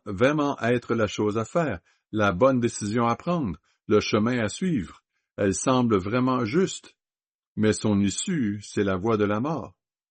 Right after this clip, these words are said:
Et je me souviens d'avoir lu ce proverbe,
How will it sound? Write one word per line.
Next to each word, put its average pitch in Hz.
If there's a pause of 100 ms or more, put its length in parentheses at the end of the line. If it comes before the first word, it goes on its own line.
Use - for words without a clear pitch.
(920)
Et 107
je 110
me 117
souviens 127
d'avoir 113
lu 156
ce -
proverbe, 90